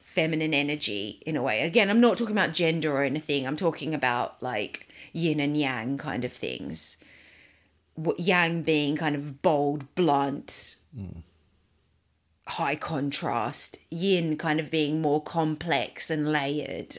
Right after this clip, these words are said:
Speaker 1: and fluid. Yang being more solid.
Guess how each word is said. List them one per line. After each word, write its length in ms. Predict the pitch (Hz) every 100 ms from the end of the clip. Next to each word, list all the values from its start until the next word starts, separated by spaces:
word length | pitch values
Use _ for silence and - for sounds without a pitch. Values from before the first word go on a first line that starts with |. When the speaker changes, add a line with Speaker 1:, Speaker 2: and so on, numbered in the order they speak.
| -
Speaker 1:
and 540 | 143 135 139 139 - - - - - _
fluid. 840 | - - 185 175 151 98 73 92 - - - _ _ _ _ _ _ _ _ _
Yang 340 | 160 156 147
being 260 | 139 151 143
more 160 | 135 147
solid. 720 | - 170 156 123 98 117 -